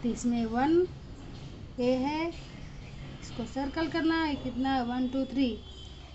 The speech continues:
एक से ज़्यादा है तो इसको circle नहीं करना है, क्योंकि इसमें बोल रहा है वन, जिसमें एन वन मतलब एक object है उसको circle करना है। Draw a circle around the picture showing many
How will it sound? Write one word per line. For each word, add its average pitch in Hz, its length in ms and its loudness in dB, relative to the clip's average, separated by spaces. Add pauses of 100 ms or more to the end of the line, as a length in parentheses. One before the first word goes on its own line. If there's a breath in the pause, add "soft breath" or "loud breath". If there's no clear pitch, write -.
(220)
एक 247 220 2
से 330 180 2
ज़्यादा 233 360 2
है 247 240 2
तो 339 80 0
इसको 262 280 2
circle 247 380 0
नहीं 240 360 0
करना 311 300 2
है, 330 120 2
क्योंकि 254 420 -2
इसमें 254 380 0
बोल 233 220 -4
रहा 240 200 2
है 262 220 0
वन, 262 240 2 (220)
जिसमें 240 380 2
एन 269 300 2 (160)
वन 294 340 2 (640)
मतलब 233 240 2
एक 294 280 0
object 254 480 0
है 320 200 2
उसको 277 280 -2
circle 240 420 -2
करना 233 380 -2
है। 247 280 2 (1700)
Draw 311 280 8 (140)
a 269 240 8
circle 240 520 0 (100)
around 262 500 4
the 269 180 8
picture 240 440 0
showing 247 460 0 (100)
many 240 440 2